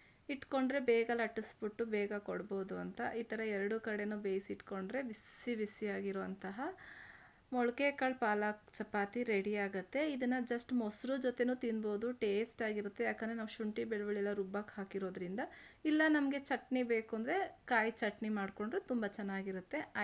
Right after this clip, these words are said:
I hope ಈ ವಿಡಿಯೋ ಇಷ್ಟ ಆಗಿದೆ ಅನ್ಕೊತೀನಿ. ಇಷ್ಟ ಆಗಿದ್ರೆ ದಯವಿಟ್ಟು ಲೈಕ್ ಮಾಡಿ, ಶೇರ್ ಮಾಡಿ, ಕಾಮೆಂಟ್ ಮಾಡಿ. ಸಬ್ಸ್ಕ್ರೈಬ್ ಆಗಿಲ್ಲ ಅಂದರೆ ಪ್ಲೀಸ್ ನನ್ನ ಚಾನಲ್ನ ಸಬ್ಸ್ಕ್ರೈಬ್ ಮಾಡ್ಕೊಳ್ಳಿ. ಹೊಸಬ್ರಿಗೆ ಸಪೋರ್ಟ್ ಮಾಡಿ ಅಂತ ಕೇಳ್ತಾ ಇದ್ದೀನಿ. ನೋಡ್ತಾ ಇದ್ರಲ್ಲ ಎಷ್ಟು ಸಾಫ್ಟ್ ಆಗಿದೆ ಅಂತ.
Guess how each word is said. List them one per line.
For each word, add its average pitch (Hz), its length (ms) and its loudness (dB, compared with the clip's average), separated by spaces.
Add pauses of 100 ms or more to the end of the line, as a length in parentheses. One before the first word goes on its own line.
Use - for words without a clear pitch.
I - 20 0
hope 233 580 0
ಈ 226 120 0
ವಿಡಿಯೋ 214 300 2
ಇಷ್ಟ 208 280 -2
ಆಗಿದೆ 208 360 0
ಅನ್ಕೊತೀನಿ. 202 600 -2 (360)
ಇಷ್ಟ 247 220 -2
ಆಗಿದ್ರೆ 240 420 2
ದಯವಿಟ್ಟು 214 360 0
ಲೈಕ್ 214 420 -2
ಮಾಡಿ, 220 220 -4
ಶೇರ್ 202 380 0
ಮಾಡಿ, 208 280 -4
ಕಾಮೆಂಟ್ 202 520 -2
ಮಾಡಿ. 208 320 -2 (300)
ಸಬ್ಸ್ಕ್ರೈಬ್ 311 640 2
ಆಗಿಲ್ಲ 294 280 0
ಅಂದರೆ 277 180 0
ಪ್ಲೀಸ್ 277 560 -4
ನನ್ನ 262 160 2
ಚಾನಲ್ನ 240 380 -2
ಸಬ್ಸ್ಕ್ರೈಬ್ 233 560 -4
ಮಾಡ್ಕೊಳ್ಳಿ. 220 640 -2
ಹೊಸಬ್ರಿಗೆ 220 540 -2
ಸಪೋರ್ಟ್ 262 480 -4
ಮಾಡಿ 247 220 2
ಅಂತ 233 180 -4
ಕೇಳ್ತಾ 208 420 -2
ಇದ್ದೀನಿ. 226 260 -2
ನೋಡ್ತಾ 226 360 -4
ಇದ್ರಲ್ಲ 220 320 -4
ಎಷ್ಟು 247 480 -4
ಸಾಫ್ಟ್ 214 640 -4
ಆಗಿದೆ 208 360 -2
ಅಂತ. 196 300 -4